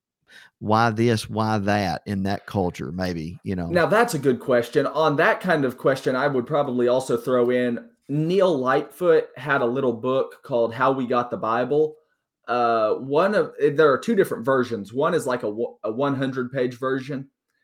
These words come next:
Speaker 2: and then he's got one that's, like, maybe three or four hundred pages. Get the one hundred page version, How We Got the Bible by Not-, Neil Lightfoot, and you'll get an appreciation just for, like, how we even got the Bible.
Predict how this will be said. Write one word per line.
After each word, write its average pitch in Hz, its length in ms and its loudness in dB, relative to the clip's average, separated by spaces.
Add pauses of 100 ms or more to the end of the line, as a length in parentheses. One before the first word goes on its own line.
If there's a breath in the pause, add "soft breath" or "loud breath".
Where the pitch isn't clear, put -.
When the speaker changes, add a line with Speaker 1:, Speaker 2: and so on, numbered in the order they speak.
(200)
Speaker 2:
and 135 220 -2
then 135 120 -2
he's 139 220 -4
got 131 200 2
one 123 140 0
that's, 117 140 -4
like, 113 160 -4
maybe 117 240 -2
three 131 260 -2
or 104 80 -4
four 127 240 -4
hundred 131 260 -6
pages. 139 420 -2 (360 soft breath)
Get 226 220 8
the 143 80 6
one 131 220 0
hundred 120 360 -4
page 117 240 0
version, 113 480 -2
How 117 220 0
We 117 80 -2
Got 117 200 -2
the 107 60 -10
Bible 110 320 -2
by 104 160 -6
Not-, 110 320 -6
Neil 123 220 2
Lightfoot, 120 520 -2
and 123 120 -2
you'll 131 100 -2
get 127 160 -2
an 113 120 -6
appreciation 123 580 -4
just 135 180 -4
for, 120 60 -8
like, 104 200 -4
how 131 180 0
we 123 140 0
even 110 240 -6
got 117 280 -2
the 101 80 -10
Bible. 110 460 -6